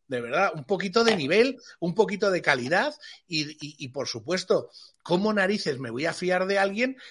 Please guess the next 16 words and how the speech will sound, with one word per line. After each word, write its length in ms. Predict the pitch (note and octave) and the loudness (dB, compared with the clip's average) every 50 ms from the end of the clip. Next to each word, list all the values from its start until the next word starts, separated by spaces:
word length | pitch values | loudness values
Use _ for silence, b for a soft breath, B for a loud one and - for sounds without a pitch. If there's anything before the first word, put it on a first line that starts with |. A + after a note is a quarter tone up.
| b b | b b
que 140 | b - B2 | b -12 -10
quiere 300 | B2 - F3+ F#3 F3 C#3+ | -2 0 2 2 4 4
repartir 500 | C3 D3 D3+ D3 C#3+ B2+ B2 - D#3 E3 | 4 4 4 4 4 2 2 2 2 2
el 120 | F#3 G3 G3 | 2 2 2
dinero 280 | G3+ G3+ G#3 G#3+ A#3 | 2 0 0 2 0
entre 200 | C#4+ C4+ A#3+ G#3+ | 0 0 0 -2
los 120 | F3 C#3+ - | -2 -4 -4
que 100 | B2+ A2 | -6 -10
quieren 260 | - C3+ D#3+ F#3 G3+ | -6 -4 -4 -2 -2
romper 280 | G#3 G#3 F#3 E3+ G3+ | -2 -2 0 0 -2
nuestro 320 | G3 A3 G3+ - - G3+ F3+ | -2 -2 -4 0 2 2 2
país? 380 | - B2 C3+ G3+ C#4 C4+ - b b b b | 2 2 0 -2 -2 -4 -8 b b b b
Porque 220 | b B2+ A#2 - | b -4 -4 -4
es 80 | - - | -4 0
que 160 | A#3 B3 A#3+ b b b b b b _ _ _ _ _ _ | 0 0 -2 b b b b b b _ _ _ _ _ _
están 540 | - D#3+ - - - G3+ A3+ A#3 B3 A#3 - | -4 -4 2 6 6 8 8 6 4 -4 -10